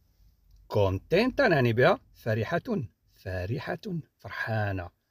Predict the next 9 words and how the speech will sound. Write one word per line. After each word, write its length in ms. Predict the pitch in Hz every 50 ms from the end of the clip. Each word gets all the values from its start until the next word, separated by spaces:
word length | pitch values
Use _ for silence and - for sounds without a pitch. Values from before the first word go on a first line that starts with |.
| _ _ _ _ _
فرحانة. 480 | - - - - 117 117 117 110 85 - _ _ _ _ _ _ _ _ _ _ _ _ _ _ _ _ _ _ _ _ -
Contenta, 1000 | - - 90 80 82 87 90 _ - - 139 135 131 113 92 87 _ - 90 85 - _ _ _ _ _ _ _ _ _ _ _ _ _ _ - -
contenta. 1040 | - 90 82 82 87 104 _ - 135 135 135 131 120 117 - - - 78 - _ -
رددوا 400 | 104 101 117 120 131 131 135 131
معي. 200 | 123 107 90 - _ - - _ _ _ - -
Contenta, 1000 | 123 113 104 98 110 - _ - 185 190 180 170 147 117 107 - - - 80 - _ _ _ _ _ _ _ _ _ _ _ _ _ _ _ _ _ _ _ _ _ _ _ -
contenta, 1120 | - 131 113 107 107 107 - _ _ - 170 165 165 165 156 147 127 117 - - 110 92 73 - _ _ _ _ _ _ _ _ _ _ _ _ _ _ _ _ _ _ _ _ _ -
contenta, 800 | - 95 85 80 82 - - - 151 151 131 113 98 - - 80 - _ _ _ _ _ _ _ _ _ _ _ _ _ _ _ _
contenta, 1700 | - - 107 101 107 117 135 151 160 165 _ _ _ _ _ - - 113 107 113 123 139 147 156 _ _ _ _ _ - 190 147 107 -